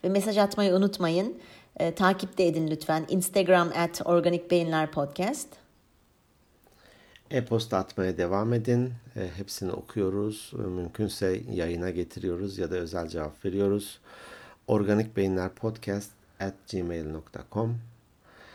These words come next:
Speaker 2: Kendi web sayfamız var. Oralarda tamamı var.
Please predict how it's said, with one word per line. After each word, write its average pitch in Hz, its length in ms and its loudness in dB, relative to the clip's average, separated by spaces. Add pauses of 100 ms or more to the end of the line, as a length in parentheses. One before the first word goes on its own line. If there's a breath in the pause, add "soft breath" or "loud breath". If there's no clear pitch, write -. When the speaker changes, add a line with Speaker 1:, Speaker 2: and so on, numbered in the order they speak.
(220 loud breath)
Speaker 2:
Kendi 127 280 2
web 127 160 2
sayfamız 123 600 0
var. 123 340 0
Oralarda 104 600 0
tamamı 104 640 0
var. 107 460 -2